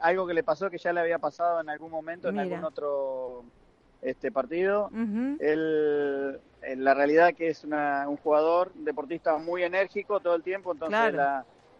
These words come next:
Speaker 1: su fre-, su frecuencia cardíaca está siempre muy a full o a tope, como diríamos.
Speaker 2: Sí, sí.
Speaker 1: Y él, él a veces pa-, de concentración o, o, o, o cuando viene de un, quizás un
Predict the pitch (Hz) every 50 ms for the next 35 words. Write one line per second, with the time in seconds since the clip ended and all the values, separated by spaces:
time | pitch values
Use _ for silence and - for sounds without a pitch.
0 | _ - 160 143 160 170 170 - - - - 180 175 160 175 180 175 196 208 196
1 | 160 190 180 165 175 170 175 185 185 190 180 180 175 156 - - 165 160 - 180
2 | 180 175 160 170 170 165 156 156 151 151 151 151 160 170 180 175 170 170 165 160
3 | 151 - - 180 190 202 208 196 175 165 151 - 190 202 196 208 185 165 160 156
4 | 156 151 147 156 170 185 202 208 220 226 208 - - - 233 240 226 - 269 277
5 | 285 277 - - _ - 311 160 160 160 160 160 156 156 156 156 - - 160 160
6 | 160 160 - - 160 165 - 165 160 170 185 190 - 202 196 190 180 170 - -
7 | - _ _ _ - - 156 151 156 151 151 156 156 - 160 147 - 156 151 147
8 | 156 156 - - 190 190 196 196 196 190 190 190 185 170 160 156 151 151 - -
9 | 135 135 135 131 131 135 139 - - 139 135 131 131 127 131 127 127 131 - 131
10 | 135 - 139 139 135 139 139 151 160 160 165 160 147 143 139 139 139 139 147 151
11 | 151 151 151 147 147 143 143 139 - - 135 - - 160 151 - 170 160 156 151
12 | 147 143 143 143 139 135 131 123